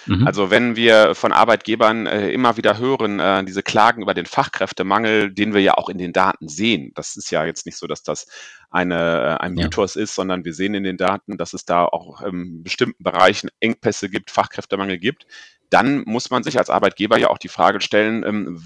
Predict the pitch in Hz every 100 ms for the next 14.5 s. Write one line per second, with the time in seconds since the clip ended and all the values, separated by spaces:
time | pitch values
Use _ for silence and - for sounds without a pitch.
0 | 92 110 - 107 107 113 - 151 - 104
1 | 87 95 101 110 104 98 101 104 - 85
2 | 110 104 - 92 110 - 98 101 - 104
3 | - 107 104 90 123 - 135 82 64 -
4 | - - _ _ _ _ _ 117 110 101
5 | 113 147 156 - - - - 120 - 131
6 | 147 147 143 - - 117 120 107 113 131
7 | - 120 113 90 117 - - 135 - 104
8 | - - 107 90 113 - 113 117 110 110
9 | 123 123 - 131 - 135 180 214 - 76
10 | 78 - 69 - - - 85 - 87 90
11 | 104 110 85 101 95 104 101 110 85 107
12 | 107 - 110 95 - 98 113 113 110 113
13 | 143 120 - - 98 98 - - - 82
14 | 80 82 - 87 135